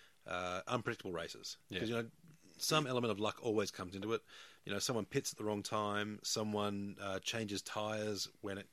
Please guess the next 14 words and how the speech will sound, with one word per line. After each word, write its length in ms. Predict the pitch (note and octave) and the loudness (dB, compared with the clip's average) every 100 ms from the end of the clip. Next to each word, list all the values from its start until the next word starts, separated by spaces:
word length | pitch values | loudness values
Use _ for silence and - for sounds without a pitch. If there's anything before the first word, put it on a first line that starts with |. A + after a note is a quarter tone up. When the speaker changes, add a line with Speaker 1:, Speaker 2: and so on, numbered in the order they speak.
| - - - | -20 -10 -2
Speaker 1:
uh, 160 | G2+ | 0
to 140 | - F#2 | 0 2
wet 220 | G#2 - | 2 2
tyres 320 | A2+ G#2+ G#2+ | 0 0 0
when 100 | G2+ | -4
it 60 | F#2+ | -8
comes 280 | - G2+ G2+ | -6 -4 -2
out 160 | F#2+ | -4
dry. 360 | F#2 F#2+ G2 F#2+ - - - A#2+ | -4 -4 -2 -4 -8 -18 -14 -4
Speaker 2:
Yeah. 220 | G2 F2+ - - _ _ - - - - - - - F#2+ | -2 -2 -8 -20 _ _ -20 -20 -20 -20 -20 -20 -20 2
Speaker 1:
Bottas 420 | C#3 - - - | 4 4 2 0
just 220 | - A2 G#2+ | 0 0 0
needs 280 | G#2 G#2 | 0 0
a, 120 | F#2+ | -4